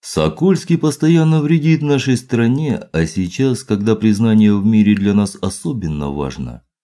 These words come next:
задумал выпустить книгу о своей работе в Москве. Он общался с диссидентами, националистами и прочей швалью, так что собрал достаточно грязи, чтобы очернить и перестройку,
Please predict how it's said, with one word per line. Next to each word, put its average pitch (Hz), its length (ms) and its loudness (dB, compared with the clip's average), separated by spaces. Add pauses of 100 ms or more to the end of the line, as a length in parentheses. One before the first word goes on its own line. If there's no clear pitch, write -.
(120)
задумал 208 540 4
выпустить 208 520 0
книгу 165 460 2
о 92 80 2
своей 90 320 -2
работе 110 460 -2
в 113 60 -2
Москве. 69 680 -4 (1300)
Он 147 240 2
общался 170 580 -2
с 131 60 -2
диссидентами, 156 920 -2
националистами 117 1080 0
и 117 60 4
прочей 107 480 -2
швалью, 107 720 -4
так 170 300 -4
что 151 160 -6
собрал 139 380 -2
достаточно 117 760 -2
грязи, 110 460 -2
чтобы 147 400 -6
очернить 113 640 0
и 160 160 0
перестройку, 139 1040 -4